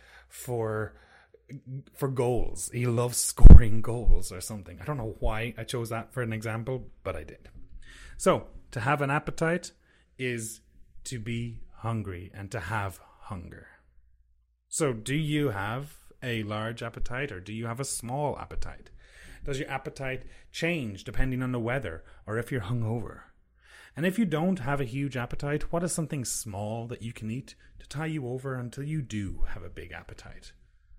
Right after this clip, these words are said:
Interesting one there. Appetite. The next word that I'm gonna talk about is antler. Antler is a noun, and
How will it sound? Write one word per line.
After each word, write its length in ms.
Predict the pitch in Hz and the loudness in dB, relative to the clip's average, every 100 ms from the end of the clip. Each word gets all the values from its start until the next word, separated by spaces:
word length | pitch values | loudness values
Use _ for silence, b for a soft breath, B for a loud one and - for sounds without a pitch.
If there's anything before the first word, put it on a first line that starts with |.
| - - - | -20 -18 -8
Interesting 500 | 190 175 147 151 147 | -8 -6 -10 -10 -12
one 180 | 143 127 | -10 -10
there. 280 | 110 85 - _ _ _ - - | -10 -12 -18 _ _ _ -20 -18
Appetite. 680 | 135 - - - - - - _ _ _ _ _ _ _ _ _ - - - _ _ 165 | -16 -18 -20 -20 -20 -20 -20 _ _ _ _ _ _ _ _ _ -20 -20 -20 _ _ -4
The 160 | 165 | 0
next 320 | 196 233 - | 0 0 -4
word 500 | 147 165 147 123 110 107 - | -2 0 0 -4 -8 -14 -12
that 140 | 127 | -6
I'm 120 | 139 139 | -4 -4
gonna 140 | 131 | -6
talk 380 | 110 143 160 156 | -4 0 0 -2
about 400 | 123 110 101 101 - | -2 -2 -4 -8 -10
is 380 | 131 120 120 - - | -8 -6 -8 -14 -4
antler. 540 | 180 220 214 104 - - _ - - - b b b b - | 2 2 0 -6 -12 -18 _ -20 -20 -20 b b b b -2
Antler 320 | 214 254 269 | 0 2 2
is 140 | 220 | 0
a 60 | 151 | -2
noun, 600 | 117 113 110 95 92 101 - | -6 -6 -6 -10 -14 -18 -12
and 400 | 135 131 131 | -10 -10 -12